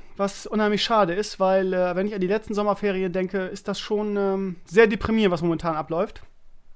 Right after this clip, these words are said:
Äh, ja, irgendwann, irgendwann muss, äh, das ja wieder besser werden, das Wetter. Ähm, meine Befürchtung ist, dass es jetzt bis zum Ende der Sommerferien so bleibt und dann hinten raus so,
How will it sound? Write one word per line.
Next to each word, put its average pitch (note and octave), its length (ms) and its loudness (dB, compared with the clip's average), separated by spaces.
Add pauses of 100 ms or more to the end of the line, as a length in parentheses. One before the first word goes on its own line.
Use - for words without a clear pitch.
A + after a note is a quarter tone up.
(640)
Äh, F3 300 6
ja, C#3 320 0
irgendwann, F#3 320 4
irgendwann G#3+ 460 4
muss, F#3 320 4
äh, D3 400 -2 (440)
das F3 300 0
ja E3 140 4
wieder F3 180 4
besser G#3+ 320 4
werden, F#3 180 2
das F3+ 140 -2
Wetter. G3+ 320 2 (440)
Ähm, G3 580 4 (160)
meine G#3+ 320 2
Befürchtung G#3+ 460 -2
ist, G3+ 240 -4
dass F#3+ 220 2
es G3 240 -4
jetzt F#3+ 180 2
bis G#3+ 140 -4
zum G#3 100 -2
Ende G3 160 2
der F#3+ 80 2
Sommerferien F#3+ 480 2
so F3+ 80 0
bleibt G3 420 4
und G#3 160 -6
dann G3 140 4
hinten A3+ 240 0
raus D#3 380 2
so, E3+ 420 0